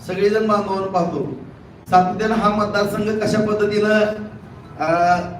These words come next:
ह्या मतदारसंघाची रचना आहे, भौगोलिक रचना आपल्या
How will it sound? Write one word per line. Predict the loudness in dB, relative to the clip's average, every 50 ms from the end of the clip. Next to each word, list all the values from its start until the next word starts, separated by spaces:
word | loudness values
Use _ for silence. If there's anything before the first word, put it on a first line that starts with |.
| -12 -14 -12 -6
ह्या | 0 0 0
मतदारसंघाची | 0 0 -4 -2 -4 -4 -2 -2 -2 -2 -2 -2 -2 -2
रचना | -2 -2 -2 -2 -4 -4
आहे, | -4 -4 -6 -8 -10 -12 -14 -12 -4
भौगोलिक | 0 2 2 4 4 2 2 2
रचना | 0 -2 -2 0 2 2
आपल्या | 2 2 2 0 0 2 2 2 2 0 -4 -8